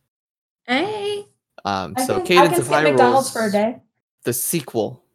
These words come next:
Speaker 2: for it, and from what it looks like, it looks cool. It's a rhythm-based fighting game, which is, like, really cool.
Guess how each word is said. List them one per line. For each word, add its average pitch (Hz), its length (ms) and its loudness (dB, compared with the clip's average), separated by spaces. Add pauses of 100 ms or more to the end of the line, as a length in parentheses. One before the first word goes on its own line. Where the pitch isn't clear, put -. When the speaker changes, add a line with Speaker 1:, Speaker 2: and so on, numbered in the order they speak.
(140)
Speaker 2:
for 101 320 -2
it, - 240 -6
and 104 300 -6
from 131 120 -4
what 147 120 2
it 117 60 0
looks 127 220 -2
like, 127 120 -2
it 131 80 -2
looks 196 180 -4
cool. 214 220 0
It's 120 100 -4
a 107 60 -2
rhythm-based 131 760 0
fighting 120 380 -4
game, 151 240 -8
which 120 160 -6
is, - 200 -12 (160)
like, 90 180 -8 (200)
really 110 320 -4
cool. 107 360 -6